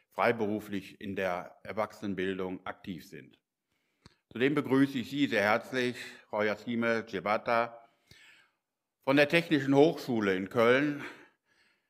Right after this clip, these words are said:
Dort sind Sie tätig in der Wissenschaft und Lehre zum Thema Rassismus. Wir freuen uns auf Ihre Vorträge,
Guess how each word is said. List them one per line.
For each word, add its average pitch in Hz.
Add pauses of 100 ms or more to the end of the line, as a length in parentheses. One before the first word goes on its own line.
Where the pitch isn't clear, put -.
(160)
Dort 127
sind 120
Sie 120
tätig 110
in 110
der 98
Wissenschaft 120
und 95
Lehre 110
zum 85
Thema 90
Rassismus. 78 (640)
Wir -
freuen 127
uns 143
auf 110
Ihre 98
Vorträge, 147